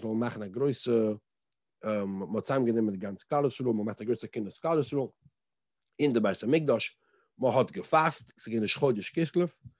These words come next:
און מען האט געמאכט א גאנצע יום תענית און א יום תפילה, און צו דאווענען, אז נבוכדנצר זאל נישט פלען מאכן נאך רעכטס,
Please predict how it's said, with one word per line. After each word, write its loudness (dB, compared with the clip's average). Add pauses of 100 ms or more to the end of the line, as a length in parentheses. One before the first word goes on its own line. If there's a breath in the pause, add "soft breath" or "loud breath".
(520)
און 6 (100)
מען 0
האט 0
געמאכט 0
א -2
גאנצע -8
יום -4
תענית 4
און -8
א -10
יום -8 (100)
תפילה, 8 (1080)
און 2
צו -6
דאווענען, 8 (380)
אז 2
נבוכדנצר 4
זאל 2
נישט 2
פלען 6
מאכן 2
נאך 0
רעכטס, 0